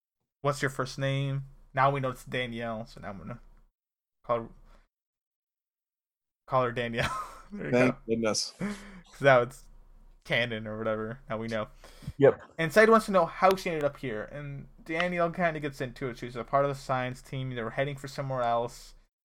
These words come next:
Speaker 1: Robert was part of the team as well. And then their ship was hit by a storm.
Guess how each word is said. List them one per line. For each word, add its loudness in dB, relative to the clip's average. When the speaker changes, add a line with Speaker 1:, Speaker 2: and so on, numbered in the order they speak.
Speaker 1:
Robert 12
was -12
part -2
of -6
the -8
team -12
as -14
well. 2
And -6
then 0
their -2
ship -4
was -6
hit -4
by 2
a -2
storm. 0